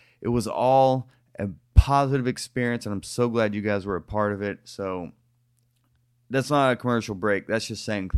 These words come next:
thank you before we dive into this interview. So I know your time is very valuable. The fact that you spend it with me here or at my shows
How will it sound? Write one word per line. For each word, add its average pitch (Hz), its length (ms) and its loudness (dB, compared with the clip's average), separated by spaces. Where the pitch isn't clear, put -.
thank 101 320 -4
you 76 140 -6
before 87 340 -6
we 85 100 -4
dive 90 260 -2
into 90 140 -6
this 85 220 -8
interview. 80 500 -8
So - 360 -6
I - 40 -4
know 127 80 2
your 123 140 2
time 120 340 2
is 107 120 -2
very 104 200 2
valuable. 113 560 4
The 104 100 -4
fact 101 300 -4
that - 80 -8
you 90 100 -6
spend 120 300 -2
it 104 40 0
with 98 180 -4
me 101 160 -2
here 135 560 0
or 101 120 0
at 95 140 -4
my 87 140 -6
shows 113 640 0